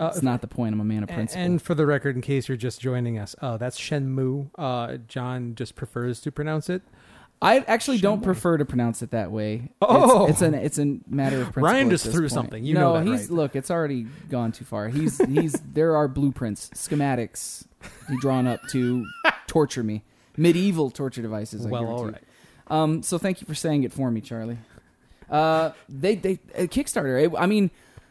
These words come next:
Speaker 2: nobody expected that. That came entirely out of left field, um, and stunned a lot of people. Um,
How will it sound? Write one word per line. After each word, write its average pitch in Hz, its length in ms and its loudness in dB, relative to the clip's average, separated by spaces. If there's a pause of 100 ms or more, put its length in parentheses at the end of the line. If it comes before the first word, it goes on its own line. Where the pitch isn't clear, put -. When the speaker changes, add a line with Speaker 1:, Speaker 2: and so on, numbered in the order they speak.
Speaker 2:
nobody 170 640 8
expected 135 520 -2
that. 104 260 -8
That 156 180 0
came 165 260 2
entirely 156 520 2
out 196 80 2
of 190 60 2
left 175 200 2
field, 156 420 0 (420)
um, 127 460 0
and 127 140 -4
stunned 165 460 2
a 131 60 2
lot 127 260 2
of 135 80 -2
people. 147 460 -4 (480)
Um, 131 440 4